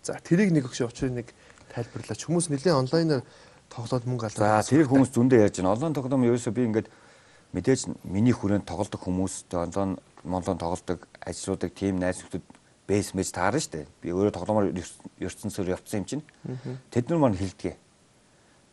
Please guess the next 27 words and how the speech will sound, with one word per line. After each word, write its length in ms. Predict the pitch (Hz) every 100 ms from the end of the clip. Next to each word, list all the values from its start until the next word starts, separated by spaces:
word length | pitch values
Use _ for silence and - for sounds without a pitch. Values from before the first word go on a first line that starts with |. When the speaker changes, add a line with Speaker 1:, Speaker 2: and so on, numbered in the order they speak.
| -
Speaker 2:
За, 220 | 87 110
Монгол 240 | 87 80 82
огш 160 | -
одоо 220 | 71 71 82
мөнгө 200 | 85 87
төгрөг 200 | 80 78 -
цуглуул, 400 | 73 82 76 -
орох 240 | 85 85
оронтой 320 | 78 80 - 82
бол, 160 | 80 78
тэ. 280 | - 139 143 _ _ _ _ _
Би 80 | -
нэг 140 | 101 92
хэсэг 80 | -
тоглодог 320 | 90 92 110
байлаа 160 | 123
шүү 80 | - -
дээ. 20 | 92
Ийм 40 | 87
онлайн 160 | 87
Speaker 1:
Мгм. 80 | 101
Speaker 2:
тоглоом 240 | 90 -
битгий 240 | 76 - 123
тоглоо 480 | 78 80 87 101 76
гэд 80 | -
өөртөө 280 | 90 - 87
тоглодгоо. 400 | 82 - -